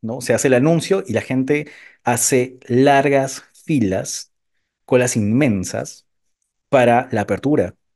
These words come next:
¿Por qué? ¿No? Porque Apple está comunicando mejor por qué es diferente a las demás. Está comunicando mejor por qué es, Apple es único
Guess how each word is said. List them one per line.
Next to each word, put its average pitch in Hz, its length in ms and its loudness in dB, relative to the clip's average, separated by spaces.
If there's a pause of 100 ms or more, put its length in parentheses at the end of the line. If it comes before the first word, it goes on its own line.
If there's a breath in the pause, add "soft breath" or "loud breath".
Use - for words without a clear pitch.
(1080)
¿Por 139 180 2
qué? 139 360 0 (460)
¿No? 127 240 -10 (800 loud breath)
Porque 135 200 0
Apple 156 160 2
está 143 160 0
comunicando 139 500 0
mejor 131 360 0
por 131 180 -2
qué 135 160 2
es 131 100 -2
diferente 107 720 -4
a 107 100 -4
las 90 220 -6
demás. 95 600 -8 (1700)
Está - 280 -2
comunicando 120 640 2
mejor 120 460 0
por 139 240 -2
qué 131 240 0
es, - 220 -10 (120)
Apple 120 420 0
es - 200 -10
único 110 500 -2